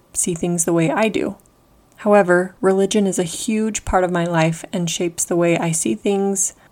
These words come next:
the way I think about things, and the choices that I make. Regardless of the religion you belong to, if you are a Christian, I hope you will find value in something that I say.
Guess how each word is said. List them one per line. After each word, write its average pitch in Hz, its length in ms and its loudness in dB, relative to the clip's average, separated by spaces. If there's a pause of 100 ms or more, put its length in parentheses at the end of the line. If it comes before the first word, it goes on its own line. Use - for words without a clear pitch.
(120)
the 180 100 -2
way 165 180 2
I 165 80 0
think 202 220 -2
about 196 320 0
things, 185 540 -2 (320)
and 190 120 2
the 175 60 -2
choices 175 440 -2
that 165 140 0
I 170 80 0
make. 202 280 0 (240)
Regardless 208 580 4
of 190 140 2
the 190 100 2
religion 185 520 2
you 262 120 2
belong 165 400 2
to, 170 340 -2 (280)
if - 180 -4
you 196 140 4
are 185 120 4
a 180 80 4
Christian, 175 680 -2 (340)
I 196 80 -2
hope 190 260 -2
you 190 100 4
will 180 120 6
find 175 320 0
value 160 420 4
in 165 280 0
something 170 400 -2
that 170 120 -4
I 170 120 0
say. - 320 -4